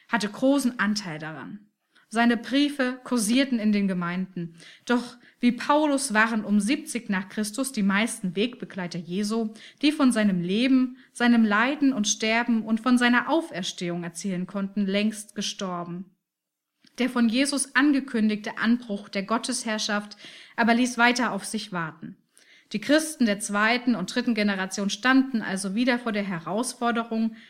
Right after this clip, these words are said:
sich in der entgegen allen Erwartungen weiter existierenden Welt einzurichten und zugleich die Botschaft Jesu vom Kommen des Reiches Gottes nicht zu vergessen.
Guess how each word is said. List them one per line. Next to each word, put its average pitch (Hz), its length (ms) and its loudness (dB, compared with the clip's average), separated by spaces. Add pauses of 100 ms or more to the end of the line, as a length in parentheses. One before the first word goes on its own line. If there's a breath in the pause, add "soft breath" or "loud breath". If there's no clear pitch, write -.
(160 loud breath)
sich - 220 -6
in 247 140 8
der 233 360 0
entgegen 247 520 2
allen 269 240 6
Erwartungen 202 880 0 (260 loud breath)
weiter 220 640 2 (140 loud breath)
existierenden 220 800 2
Welt 208 240 0
einzurichten 208 920 -4
und 277 180 4
zugleich 214 520 -2
die 202 100 -6
Botschaft 233 560 -4
Jesu 233 320 0
vom 196 260 -4
Kommen 247 360 4
des - 220 -6
Reiches 185 400 -6
Gottes 202 360 -6
nicht 214 220 -2
zu 214 100 -6
vergessen. 180 640 -10